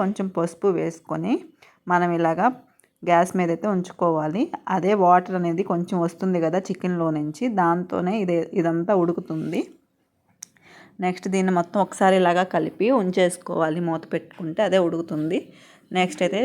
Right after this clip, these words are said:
నేనైతే మిక్సీలో వేయట్లేదండి, రోట్లో దంచుతున్నాను. ఇలాగా అల్లం వెల్లుల్లి పేస్టు, మనం అల్లం ఎంతైతే తీసుకుంటామో వెల్లుల్లి కూడా అదే క్వాంటిటీలో తీసుకుంటే టేస్ట్ బాగుంటుంది. నెక్స్ట్ వచ్చేసి మనం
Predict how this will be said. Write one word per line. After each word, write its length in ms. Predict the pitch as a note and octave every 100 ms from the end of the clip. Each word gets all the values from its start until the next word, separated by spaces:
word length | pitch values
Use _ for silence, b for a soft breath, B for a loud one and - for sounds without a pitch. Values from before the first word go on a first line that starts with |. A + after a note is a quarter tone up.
| C#4
నేనైతే 380 | G#3 F#3+ F3 G#3 F#3+
మిక్సీలో 360 | F#3 G3+ G3 F3+
వేయట్లేదండి, 760 | D#3+ E3 E3 E3 D#3+ D#3+ E3 D#4 D#4 B B - F3
రోట్లో 320 | F3+ F3+ F#3+ F3
దంచుతున్నాను. 680 | E3+ F3+ F3 E3+ D#3 E3+ B3 G3+
ఇలాగా 300 | D#3+ D#3 F#3+ A3
అల్లం 200 | F3 F#3 F3+
వెల్లుల్లి 340 | E3+ E3+ E3+ F3
పేస్టు, 420 | E3 F3 - G3 D4 - B B B F3+
మనం 200 | F3+ F#3
అల్లం 220 | E3 F3+ F#3+
ఎంతైతే 300 | F3 F3 F3+ F3
తీసుకుంటామో 640 | E3 - E3+ E3 E3 F#3+ G3+
వెల్లుల్లి 360 | E3+ F3 F3 E3
కూడా 140 | D#3+ E3
అదే 120 | E3 F3
క్వాంటిటీలో 560 | E3+ D#3+ D#3+ D#3+ D#3+ E3 E3
తీసుకుంటే 480 | D#3 - D#3+ D#3 G#3+
టేస్ట్ 280 | G3 F#3 - D#3+
బాగుంటుంది. 640 | D3+ D3 D3+ D3+ C#3+ C#3+ A#3 - b b b b
నెక్స్ట్ 340 | F3+ F#3+ - F3
వచ్చేసి 420 | E3+ D#3+ D3+ G#3 C#4+ D4
మనం 180 | G3